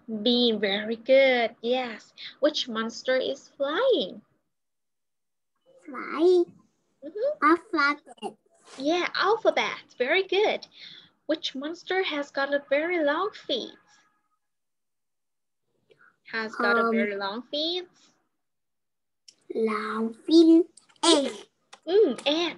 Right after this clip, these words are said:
Speaker 1: Feet là gì con nhỉ? Nhớ không? Feet là gì?
Speaker 2: Feet. Chân à?
Speaker 1: Bàn chân, chính xác, bàn chân nhá. Ok, number five. Which monster has got a long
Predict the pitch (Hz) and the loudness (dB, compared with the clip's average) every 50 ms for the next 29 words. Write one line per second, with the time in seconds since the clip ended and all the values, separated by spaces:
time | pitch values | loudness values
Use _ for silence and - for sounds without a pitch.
0 | - _ - 415 - - 247 214 226 208 - 240 233 196 - - - _ _ _ | -4 _ 4 4 4 4 0 -2 -4 -4 -4 -4 -6 -6 -10 -14 -20 _ _ _
1 | 247 214 208 233 277 285 285 _ - 311 359 - 320 214 233 - - - _ _ | -10 -8 -6 -4 -4 -6 -6 _ -6 -6 -4 -4 -6 -10 -8 -10 -14 -14 _ _
2 | _ _ _ - 370 359 359 - _ _ _ _ _ _ _ _ _ _ _ _ | _ _ _ 2 2 2 2 2 _ _ _ _ _ _ _ _ _ _ _ _
3 | _ - 339 349 330 320 320 302 294 - _ _ _ _ _ _ - 240 226 226 | _ 2 4 4 4 4 2 0 -2 -6 _ _ _ _ _ _ -18 -14 -12 -10
4 | 220 220 226 226 311 311 311 294 285 277 - - 220 208 226 247 - - 339 339 | -8 -8 -4 2 2 2 2 2 -4 -8 -10 -10 -10 -10 -10 -10 -4 -2 0 0
5 | 381 381 - 247 233 226 220 226 - - 285 285 277 277 294 330 339 285 - - | 0 -2 -2 -2 0 0 -2 -2 0 2 2 2 2 0 -2 0 2 2 0 -2
6 | - - - - - - 311 320 - 349 330 262 - - - _ _ - 269 262 | -6 -14 -16 -12 -6 -2 -2 2 4 4 4 4 2 -2 -10 _ _ -6 -2 2
7 | 262 285 277 - - - 233 226 240 302 440 539 523 - - - - - - - | 2 2 2 0 0 2 2 4 6 6 6 6 4 2 -10 -18 -18 -8 -2 -2
8 | 359 349 - - - 285 320 320 - - 381 381 381 320 285 285 285 - 269 262 | -2 0 -2 0 0 0 0 0 0 0 2 2 4 4 4 2 2 2 2 2
9 | 269 277 285 - - - - _ - 254 247 262 302 403 | 4 2 2 0 -4 -20 -10 _ -2 0 0 2 2 2